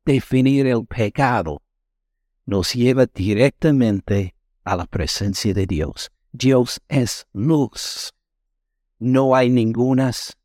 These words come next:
tinieblas en él. Vuelvan a verlo en Primera de Juan, capítulo uno.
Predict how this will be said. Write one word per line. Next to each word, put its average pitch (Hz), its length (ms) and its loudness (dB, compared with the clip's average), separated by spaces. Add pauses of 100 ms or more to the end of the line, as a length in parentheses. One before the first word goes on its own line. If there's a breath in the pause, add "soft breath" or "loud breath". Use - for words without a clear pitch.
(180)
tinieblas 107 840 0
en 92 160 -4
él. 76 280 -6 (260 soft breath)
Vuelvan 220 380 2
a 185 80 2
verlo 127 420 2
en 101 80 -2
Primera 139 420 4
de 151 100 2
Juan, 120 340 0
capítulo 117 520 0
uno. 90 520 -6